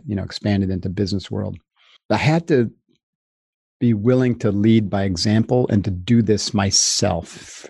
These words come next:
right? And so everything that I teach is something that I've practiced and iterated. And, uh, uh, we've had countless things that have been tossed out. But the one thing, back to your question, that has stayed true through all this is that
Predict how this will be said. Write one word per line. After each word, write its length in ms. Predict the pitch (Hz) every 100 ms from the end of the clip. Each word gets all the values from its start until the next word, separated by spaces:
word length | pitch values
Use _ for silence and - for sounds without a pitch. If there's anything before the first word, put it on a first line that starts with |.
| - -
right? 260 | 107 101 -
And 100 | 104
so 200 | 107 92 _ _ - _ _
everything 520 | 143 170 190 139 123 113
that 100 | 104
I 140 | 101
teach 500 | - - 113 - -
is 100 | 104
something 340 | - 98 104 101
that 100 | 98
I've 280 | 104 87 - _
practiced 640 | - 107 - - 107 - - _
and 520 | 107 104 101 95 98 - _ _ _ _ _ _ _ _ _ _ -
iterated. 680 | 123 110 110 110 117 120 - _ _ _ _ _ _ _ _ _ -
And, 240 | 113 104 -
uh, 140 | 110 - - - -
uh, 180 | - 135
we've 140 | 131
had 220 | 131 113 -
countless 420 | 143 143 131 -
things 280 | 113 107 92
that 120 | 104
have 240 | 101 87 - _ -
been 160 | 104 101
tossed 420 | - 110 98 -
out. 220 | 101 98
But 140 | 117 117
the 60 |
one 240 | 113 139 151
thing, 340 | 113 107 98
back 200 | 101 104
to 80 | -
your 140 | 98
question, 500 | - - 127 - 98 - - -
that 120 | - 104
has 120 | 95
stayed 500 | - - 117 110 85
true 380 | - - 131 98
through 220 | - 104
all 180 | 101 101
this 240 | 101 -
is 240 | - 104
that 200 | 95 104